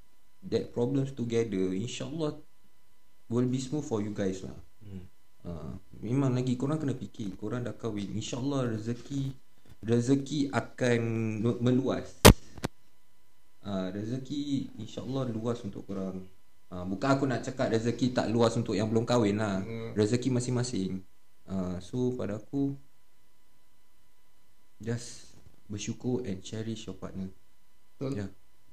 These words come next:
Speaker 1: Fik?
Speaker 3: Syafiq?
Speaker 2: Oh, aku tak ada advice for those who are,
Speaker 1: Not married.
Speaker 2: uh, getting ma-, uh, who, those who are going to get married or not planning to get married lah. Okay, so, uh, that one you,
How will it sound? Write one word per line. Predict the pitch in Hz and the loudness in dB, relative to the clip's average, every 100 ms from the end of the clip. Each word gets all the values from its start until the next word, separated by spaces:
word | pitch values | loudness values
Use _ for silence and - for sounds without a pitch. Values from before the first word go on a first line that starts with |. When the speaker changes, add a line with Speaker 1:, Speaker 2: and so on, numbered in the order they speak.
| - - - - - | -14 -14 -14 -10 -2
Speaker 1:
Fik? | 147 147 | -2 0
Speaker 3:
Syafiq? | 139 151 160 330 - - - - - | 4 6 6 2 -6 -12 -14 -14 2
Speaker 2:
Oh, | 101 | 8
aku | 101 - 135 | 8 10 6
tak | - | 6
ada | 92 92 | 6 4
advice | 92 95 90 | 8 8 8
for | - 87 | 4 4
those | 92 90 - - | 6 2 -4 -4
who | 82 | 0
are, | 65 82 82 82 80 80 - - - - - - - - - | 2 2 0 0 0 -2 -6 -14 -14 -14 -14 -14 -14 -14 -8
Speaker 1:
Not | 120 | -4
married. | 92 90 90 | 2 4 6
Speaker 2:
uh, | 90 90 90 92 90 87 | 6 4 4 4 2 8
getting | 104 - 104 | 8 8 0
ma-, | 98 95 | 0 2
uh, | 104 | 4
who, | 101 95 98 104 | 6 8 8 12
those | 113 107 | 12 12
who | 104 98 | 12 12
are | 95 | 12
going | 92 104 104 | 12 8 8
to | 104 | 4
get | 95 101 101 | 6 6 6
married | 104 104 | 4 4
or | 87 92 90 90 | 6 6 6 4
not | 92 98 87 | 4 4 4
planning | 101 98 98 | 6 6 4
to | 95 | 2
get | 90 85 | 2 2
married | 92 92 78 | 4 2 2
lah. | 82 - | 0 -4
Okay, | - 90 123 | -4 4 4
so, | 123 92 | 6 4
uh, | 90 90 92 92 | 6 8 8 8
that | 92 95 | 8 10
one | 120 123 120 | 12 10 10
you, | 110 | 10